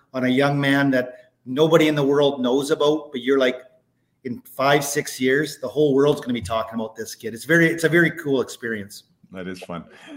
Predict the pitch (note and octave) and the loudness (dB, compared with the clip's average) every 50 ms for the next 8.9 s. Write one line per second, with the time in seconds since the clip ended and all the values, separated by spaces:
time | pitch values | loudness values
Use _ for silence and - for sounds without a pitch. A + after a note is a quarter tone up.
0 | A#3 - _ _ _ - - B2 B2 A2+ G#2 F#2+ F2+ - - D3+ F3+ - C#3 B2 | -20 -20 _ _ _ -6 -2 0 0 0 -2 -4 -8 -8 -6 -6 -6 -6 -6 -10
1 | - - - - _ _ _ _ _ _ _ _ - _ _ _ _ _ - - | -12 -16 -20 -20 _ _ _ _ _ _ _ _ -20 _ _ _ _ _ -12 -6
2 | - B2 - G#2 - - C#3+ A#2 - - - - - A#2+ A2+ A2+ A#2+ A#2 A2 G#2+ | 0 4 4 4 6 6 4 4 2 -2 -6 -6 -4 -2 2 2 4 4 4 2
3 | G#2 - - A2 A2 G#2+ G#2 F2+ - - _ _ _ _ _ _ _ _ _ _ | 0 -2 -6 -6 -6 -6 -6 -8 -10 -16 _ _ _ _ _ _ _ _ _ _
4 | _ - B2+ A#2+ A2+ A2 A2+ B2 C#3+ D#3 D#3 C3 G2+ G2 A#2 C3 C3+ A#2 G#2 G2+ | _ -6 -4 -2 0 0 2 0 0 2 2 0 2 2 2 2 2 2 0 0
5 | G#2 G#2 G#2+ G2+ G#2 G2 G2+ G2+ G#2 G#2+ G2 G2 F2+ G#2 F#2 F#2 F2 - G#2 G#2+ | -2 -2 -4 -6 -4 -4 -4 -4 -4 -4 -4 -2 -2 -2 -2 -2 -6 -4 -2 0
6 | A2+ A2+ A2+ G2+ F#2 F2 - F#2+ D#2 - G2 G#2 G2 F2+ F2 - - - - _ | 0 -2 -2 -6 -6 -6 -4 -6 -4 -4 -4 -4 -4 -6 -10 -14 -18 -20 -20 _
7 | _ _ - _ _ _ _ _ - G#2+ G#2 F#2+ A2 G#2 G2+ - - A#2 A#2 A2 | _ _ -20 _ _ _ _ _ -6 -6 -4 -2 -2 -4 -4 -4 -4 -2 -2 -2
8 | - - - G2+ F2+ E2+ - - A2 A#2 A#2+ A#2+ A#2 - - - - - | -6 -6 -6 -8 -8 -8 -6 -2 2 2 4 4 2 0 -6 -20 -20 -20